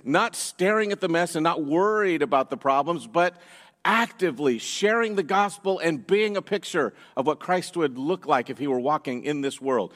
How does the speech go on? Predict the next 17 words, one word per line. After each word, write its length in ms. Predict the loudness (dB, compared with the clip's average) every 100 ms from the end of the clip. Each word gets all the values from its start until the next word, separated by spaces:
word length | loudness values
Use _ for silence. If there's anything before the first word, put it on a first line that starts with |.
| -18 -2
He 200 | 0 2
would 180 | 0 0
meet 220 | -2 0
that 200 | 0 0
mess 300 | 0 -2 -4
with 160 | -10
grace 720 | -2 0 2 0 -6 -10 -12 -14 _ -20 -20 _
and 320 | 0 2 4 4
activity, 880 | 2 0 0 2 0 0 -4 -10 _ _ _ _ _ _ _ _ _ _ _ -2
not 240 | 0 0
just 160 | -2 0
words. 760 | 0 0 -4 -12 -16 -18 -20 _ _ _ _ _ _ _ _ _ _ _ _ _ _ _
We 80 | -2
gotta 240 | 2 2 2
not 280 | 0 -2
steer 680 | -8 -10 -2 0 0 -2 -6 -14 _ _ _ _ _ _ -4
the, 200 | -2